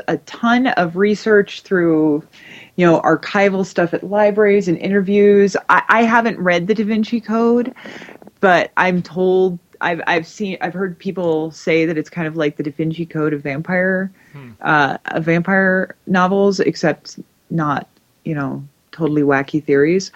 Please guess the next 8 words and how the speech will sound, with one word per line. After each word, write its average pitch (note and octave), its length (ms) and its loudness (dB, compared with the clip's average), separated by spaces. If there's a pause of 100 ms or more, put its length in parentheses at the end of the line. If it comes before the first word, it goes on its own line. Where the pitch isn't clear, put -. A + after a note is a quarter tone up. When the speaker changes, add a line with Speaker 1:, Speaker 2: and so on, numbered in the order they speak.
(340)
Speaker 1:
Um, F#3+ 480 6 (220)
you A#3 340 6
read C4+ 200 6
it, C#4+ 160 4
I A#3 160 4
found A3 360 -6
it F#3 140 -6
just E3+ 340 -8